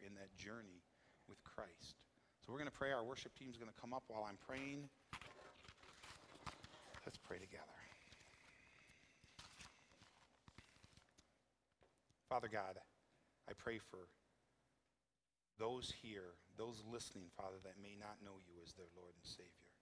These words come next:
But I remember what it was like to be outside of you.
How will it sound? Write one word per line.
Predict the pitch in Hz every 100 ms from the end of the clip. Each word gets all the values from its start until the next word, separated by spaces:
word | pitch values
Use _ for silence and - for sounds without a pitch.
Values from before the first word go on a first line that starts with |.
| - - _ _ _ _ _ _ _ _ _ _ _ -
But | -
I | 104
remember | 107 107 113 104
what | 104
it | 107
was | - 101
like | 107 104 - - - - - - - _ _ _ _ _ _ _ _ _ _ _ _ _ - -
to |
be | 101 107 - 98
outside | 113 - - 104 104
of | 98 90
you. | 104